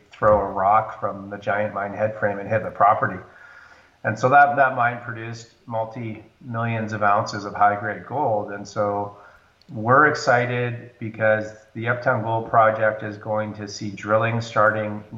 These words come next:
uh, in two weeks. And, uh, it's going to a target that's been overlooked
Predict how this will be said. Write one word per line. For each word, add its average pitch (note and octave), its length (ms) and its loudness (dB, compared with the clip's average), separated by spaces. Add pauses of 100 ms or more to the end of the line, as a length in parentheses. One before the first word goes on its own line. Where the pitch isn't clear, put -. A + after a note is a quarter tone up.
(140)
uh, G2+ 300 0
in G#2 100 -8
two D#3 200 -4
weeks. D#3 420 -2 (640)
And, G#2 580 2 (240)
uh, G#2 400 6
it's G#2+ 220 -10
going B2+ 320 0
to C#3 200 -4
a A2+ 60 -2
target A2+ 560 2
that's G2+ 220 -12
been G#2 200 -10
overlooked G#2+ 880 -4